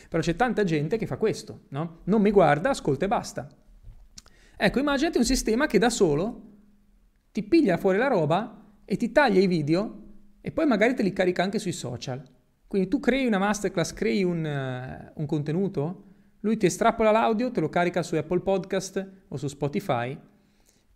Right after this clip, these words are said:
e magari ti, ti fa uscire anche già tre, quattro reels o TikTok dei tuoi contenuti. Pensa che roba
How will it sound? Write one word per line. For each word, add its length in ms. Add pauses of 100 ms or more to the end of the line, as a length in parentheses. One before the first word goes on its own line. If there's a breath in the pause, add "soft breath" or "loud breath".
(120)
e 240
magari 340
ti, 200
ti 120
fa 140
uscire 320
anche 300
già 420
tre, 160
quattro 520 (600 soft breath)
reels 840
o 220
TikTok 500
dei 120
tuoi 140
contenuti. 600 (600)
Pensa 300
che 120
roba 320